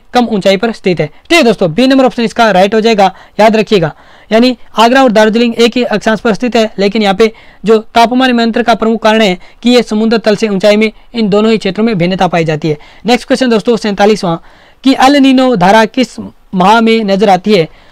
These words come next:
अल नीनो धारा दोस्तों प्रशांत महासागर में आती है नजर, और ये किस माह में आती है?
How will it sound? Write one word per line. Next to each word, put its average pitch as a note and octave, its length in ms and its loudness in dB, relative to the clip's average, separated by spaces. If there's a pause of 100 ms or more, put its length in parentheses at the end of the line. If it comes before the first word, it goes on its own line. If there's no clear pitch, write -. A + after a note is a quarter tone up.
(140)
अल C#4+ 140 2
नीनो C#4 300 2
धारा G3 240 2
दोस्तों G#3 280 -2
प्रशांत G#3 380 -4
महासागर G3+ 400 -2
में A3 120 0
आती F#3+ 240 -2
है A3 120 2
नजर, F#3+ 300 -2 (340)
और G3+ 120 -2
ये A#3+ 80 0
किस C#4 220 -4
माह G#3+ 160 0
में A#3 100 0
आती A3 220 0
है? G3 160 0